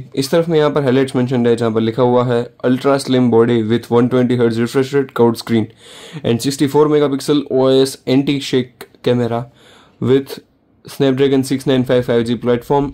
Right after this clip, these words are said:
and forty four watt flash charge plus five thousand M H battery।" तो ये थी कुछ हाइलाइट्स और अब खोल लेते हैं बॉक्स को। तो बॉक्स के अंदर सबसे पहले यहाँ पर रखा हुआ है हमारा main device।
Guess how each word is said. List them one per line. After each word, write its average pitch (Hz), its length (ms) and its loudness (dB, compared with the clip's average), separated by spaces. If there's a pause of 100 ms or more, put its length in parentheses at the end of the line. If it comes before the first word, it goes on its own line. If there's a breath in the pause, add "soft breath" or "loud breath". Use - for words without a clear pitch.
and 117 160 -6
forty 120 300 -2
four 139 260 2
watt 135 360 -2
flash 123 280 0
charge 117 320 0
plus 131 300 0
five 117 180 0
thousand 120 300 0
M 127 160 0
H 127 120 -10 (120)
battery।" 113 280 -4 (680 loud breath)
तो 113 240 2
ये 131 220 4
थी 160 40 -4
कुछ 135 160 -2
हाइलाइट्स 113 360 -4 (120)
और 113 420 0
अब 127 140 -4
खोल 131 200 0
लेते 127 140 -2
हैं 113 120 -2
बॉक्स 117 220 -2
को। 147 140 -8 (2250 loud breath)
तो 117 160 4
बॉक्स 139 240 2
के 175 60 -2
अंदर 160 160 2
सबसे 151 220 0
पहले 147 200 2
यहाँ 139 120 0
पर 135 180 -4
रखा 135 140 -4
हुआ 131 180 2
है 131 60 0
हमारा 120 220 2
main 110 200 0
device। 107 380 -4